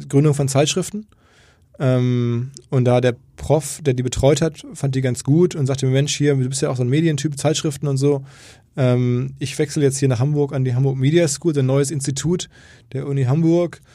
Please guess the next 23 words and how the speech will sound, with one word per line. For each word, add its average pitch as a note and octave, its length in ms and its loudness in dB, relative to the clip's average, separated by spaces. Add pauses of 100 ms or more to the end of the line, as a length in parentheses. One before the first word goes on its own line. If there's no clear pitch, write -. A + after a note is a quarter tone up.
(160)
und B2+ 100 -2
werde C#3 180 4
da C#3+ 120 2
akademischer C3+ 540 0
Leiter D3+ 500 0
und C3 300 -6 (320)
baue C3+ 140 4
da C#3 60 6
jetzt C3+ 120 2
so C3 100 4
neue C3+ 720 -2
Studiengänge D3+ 420 2
auf, C#3 340 0
Medien, D3 840 0
Management C#3+ 680 2
und, C3 160 0
und, C3+ 260 0
und C#3 440 -10
Journalismus D3 520 0
und C#3 100 0
so. C#3 180 2
Und, C3+ 220 -2 (500)
ähm, A#2+ 560 0